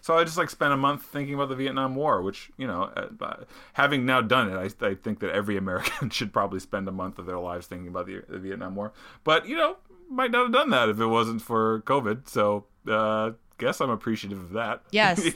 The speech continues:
Speaker 2: Thank you,
Speaker 1: right.
Speaker 2: covid.
Speaker 1: <laughs> Yeah. Did you have anything like that that, like, was produced by the pandemic?
Speaker 2: I have not gotten to my stage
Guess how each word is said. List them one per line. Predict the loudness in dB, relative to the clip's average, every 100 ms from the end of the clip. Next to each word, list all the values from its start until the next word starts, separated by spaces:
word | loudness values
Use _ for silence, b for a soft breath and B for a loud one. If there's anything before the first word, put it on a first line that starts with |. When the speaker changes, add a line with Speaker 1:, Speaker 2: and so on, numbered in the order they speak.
| 2
Speaker 2:
Thank | 6 6 6
you, | 4
Speaker 1:
right. | 4
Speaker 2:
covid. | 4 6 4 4 2 -4
Speaker 1:
<laughs> | 2 6 6 4 -4 -4 -6 -6 -8 -8 -12 -14 -18 -20 B -16 -14 -12 -10 -8 -8 -4
Yeah. | -4 -2 -6 -14 -20 b b 0
Did | 2
you | 4 8
have | 10
anything | 8 6 6 6
like | 6 6
that | 2
that, | 2 2
like, | 2 0 -4 -12 -6
was | -4 -2
produced | 0 2 2 2 2
by | 2 4
the | 2
pandemic? | 0 0 0 0 -4 -4
Speaker 2:
I | -2 2
have | 6
not | 8 6 6
gotten | 4 4
to | 4
my | 2 2
stage | 0 2 4 6 4 0